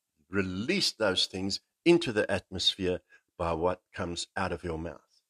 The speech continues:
But on the same token, if you begin to speak words of faith in the Word of God and declare what God's Word says, then that is the results that you will get. So the result you get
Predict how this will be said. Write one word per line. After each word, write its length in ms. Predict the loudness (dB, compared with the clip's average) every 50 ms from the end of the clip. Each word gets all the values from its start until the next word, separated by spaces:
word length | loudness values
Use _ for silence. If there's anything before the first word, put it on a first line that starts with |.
| _ _ _ _ _ _ _ _ _ _ _ _ _ _ _ _ _ _ _ _ _ -4
But 100 | 2 4
on 120 | 4 6 6
the 80 | 6
same 400 | 6 6 6 8 6 6 6 4
token, 540 | 2 4 4 4 4 2 -6 -12 -12 -12 -12 -14
if 200 | -12 -10 -4 0
you 120 | 0 0
begin 380 | 0 0 -4 0 2 2 2 2
to 120 | 0 -2 -4
speak 340 | -4 -2 -2 -4 -6 -6 _ _ _ _ _ _ _ _
words 340 | 2 8 8 8 8 8 2
of 100 | -6 -6
faith 500 | -4 -2 0 0 0 -2 -10 -18 -20 -20 _ _ _ _ _ _ _ _ 0
in 180 | 2 4 4
the 80 | 4 4
Word 220 | 6 6 6 6
of 180 | 4 0 -2 0
God 340 | 0 0 2 0 -4 -6 -8 _ _ _ _ -4
and 140 | 0 0 0
declare 420 | 0 -2 -2 0 4 6 6 6
what 320 | 6 6 4 4 2 -2 2
God's 320 | 6 6 6 6 4 -2
Word 380 | -4 0 2 2 2 2 -2 -4
says, 400 | -6 -6 -6 -10 -10 -10 -12 -12 _ _ _ _ _ _ _ -6
then 280 | -2 0 0 0 -2 -6 _ _ _ _ _ _ 4
that 160 | 4 6 6
is 160 | 4 0 0
the 100 | 0 0
results 500 | 0 0 0 4 4 4 4 4 0 -2
that 220 | -2 -4 -4 -4
you 100 | -6 -4
will 160 | -2 -2 -2 -2
get. 400 | 0 0 -2 -2 _ _ -20 -20 _ _ _ _ _ _ _ _ _ _ _ _ _ _ _ _ _ _ _ _ _ _ _ _ -4
So 220 | 2 6 6 8
the 120 | 8 8 6
result 600 | 4 2 2 2 4 6 6 6 4 4 0 0
you 120 | 0 0
get 520 | 0 2 4 6 6 6 4 0 -10 -20